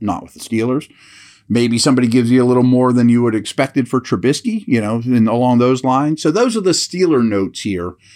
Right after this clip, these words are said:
And it applies to, I mean, there's a lot of teams. I'm just going division by division. Buffalo, of course, I have Allen. Um, Miami, I have Tua, but they better greatly address the number two position. Like,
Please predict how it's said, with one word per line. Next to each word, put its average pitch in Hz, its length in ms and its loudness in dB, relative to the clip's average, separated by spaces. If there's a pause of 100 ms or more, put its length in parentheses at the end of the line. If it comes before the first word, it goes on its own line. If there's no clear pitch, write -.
(380)
And 160 420 2
it 180 120 2
applies 240 480 0
to, 185 80 0
I - 20 4
mean, 151 240 2
there's 175 160 2
a 175 60 2
lot 170 180 2
of 139 80 -2
teams. 101 260 -2
I'm 127 60 0
just 147 140 -2
going 170 160 2
division 135 320 2
by 120 140 2
division. 104 500 -2 (440)
Buffalo, 190 380 2
of 147 120 0
course, 147 340 0
I 127 100 2
have 117 320 -2
Allen. 85 420 -8 (560)
Um, 131 520 2
Miami, 226 500 4
I 202 120 2
have 170 240 0
Tua, 214 600 0 (240)
but - 540 -2 (200)
they 185 360 2
better 160 640 2 (400)
greatly 120 760 -2
address 90 520 -6
the 95 120 -4
number 87 220 -2
two 87 220 -2
position. 71 560 -12
Like, 95 320 -6